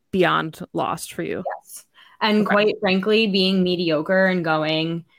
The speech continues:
Speaker 2: you know, eight and nine is, at, I think, the worst case scenario.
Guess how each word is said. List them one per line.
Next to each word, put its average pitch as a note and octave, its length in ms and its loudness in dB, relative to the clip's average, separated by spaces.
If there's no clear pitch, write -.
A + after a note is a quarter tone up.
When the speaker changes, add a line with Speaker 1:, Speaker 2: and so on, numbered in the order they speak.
Speaker 2:
you F3 80 -4
know, D#3+ 180 -2
eight D#3+ 220 -4
and E3+ 80 -2
nine D#3 460 0
is, D#3 420 -4
at, - 260 -4
I F3 140 0
think, D#3+ 340 -2
the E3+ 200 -2
worst D#3+ 260 -2
case - 220 -6
scenario. D#2+ 520 -6